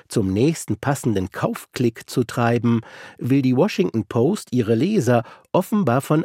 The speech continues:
allen Büchern fernhalten, deren Thematisierung nicht sowieso erwartet wird." Gleichzeitig scheint Bezos die Zeitung Trump-freundlicher zu gestalten,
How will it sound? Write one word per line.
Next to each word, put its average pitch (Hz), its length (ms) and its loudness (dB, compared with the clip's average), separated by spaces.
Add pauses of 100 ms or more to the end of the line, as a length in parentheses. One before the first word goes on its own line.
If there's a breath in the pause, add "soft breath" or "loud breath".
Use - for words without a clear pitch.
allen 110 340 2
Büchern 101 400 -2
fernhalten, 135 840 0 (320 loud breath)
deren 120 240 2
Thematisierung 117 880 2
nicht 117 200 -2
sowieso 113 640 2
erwartet 120 800 0
wird." - 560 -8 (480 loud breath)
Gleichzeitig - 680 -4
scheint 85 300 -2
Bezos 101 560 -2
die - 160 -6
Zeitung 110 680 -2
Trump-freundlicher 98 1080 -2
zu 95 140 -4
gestalten, 95 640 -4